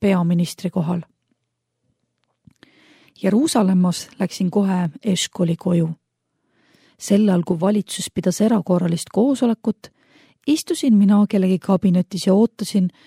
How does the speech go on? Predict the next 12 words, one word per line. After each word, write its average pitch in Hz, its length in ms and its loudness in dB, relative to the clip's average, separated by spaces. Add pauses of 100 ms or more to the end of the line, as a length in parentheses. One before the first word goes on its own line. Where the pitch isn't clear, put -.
(160)
et 269 140 -10
teada 294 300 0
saada, 202 500 0 (140)
mis 302 240 -2
seal 208 160 2
otsustatakse 180 840 -2 (240)
matuse 185 520 -2
asjus. - 400 -4 (1160)
Kui 202 100 2
ma 185 120 2
seal 190 200 0
istusin, 190 500 -4